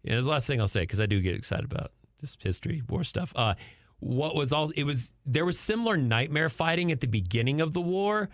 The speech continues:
especially, like, in the Philippines and Hong Kong, where you had the British and U S strongholds, because we thought we were better. "Ah, the Japanese, they can't do crap."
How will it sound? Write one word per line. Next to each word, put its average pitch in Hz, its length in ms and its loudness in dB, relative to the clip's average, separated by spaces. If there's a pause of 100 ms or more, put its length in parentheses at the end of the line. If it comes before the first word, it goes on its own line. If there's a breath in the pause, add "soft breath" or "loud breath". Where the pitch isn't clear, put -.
(340 soft breath)
especially, 156 480 0
like, 135 160 2
in 135 80 2
the 107 80 2
Philippines 139 1040 2
and 113 200 2
Hong 139 280 2
Kong, 135 300 2
where 127 100 2
you 117 80 2
had 123 140 2
the 110 60 2
British 139 500 0
and 117 120 0
U 123 140 2
S 110 120 2
strongholds, 151 600 2
because 117 260 0
we 220 100 2
thought 185 260 0
we 131 80 2
were 120 80 4
better. 170 340 2
"Ah, 170 160 2
the 120 80 0
Japanese, 123 360 0
they 139 100 0
can't 120 180 -2
do 104 100 0
crap." 123 420 -2